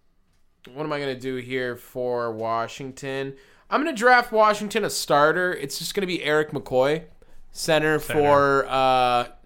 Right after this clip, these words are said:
Speaker 1: the Saints. He's just been solid, man.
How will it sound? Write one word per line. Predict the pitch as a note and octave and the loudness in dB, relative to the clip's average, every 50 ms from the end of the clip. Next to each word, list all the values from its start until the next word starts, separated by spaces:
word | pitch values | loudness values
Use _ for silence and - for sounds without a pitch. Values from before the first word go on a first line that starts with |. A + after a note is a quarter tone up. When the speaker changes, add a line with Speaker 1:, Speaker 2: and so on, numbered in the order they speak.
| G#2+ - _ _ | -20 -20 _ _
Speaker 1:
the | - B2 | -12 -10
Saints. | - - - D3 C#3 D3 D#3+ E3+ E3 - - - - - - _ _ _ _ _ _ _ _ _ | -8 -6 -4 -4 -2 -2 -4 -4 -6 -6 -6 -6 -8 -10 -14 _ _ _ _ _ _ _ _ _
He's | _ - - | _ -16 -8
just | - A#3 A3+ - - | -4 -4 -4 -4 -4
been | A#3 A3+ A3 | -6 -4 -2
solid, | - A#3 G#3+ A3 A3+ A#3 A3+ D#3+ G#2 E2+ - - - | 2 4 6 6 6 6 4 2 -2 -4 -10 -18 -14
man. | - A#2+ C3 C#3 D3+ E3 F3 | -8 -6 -2 -2 -2 -4 -4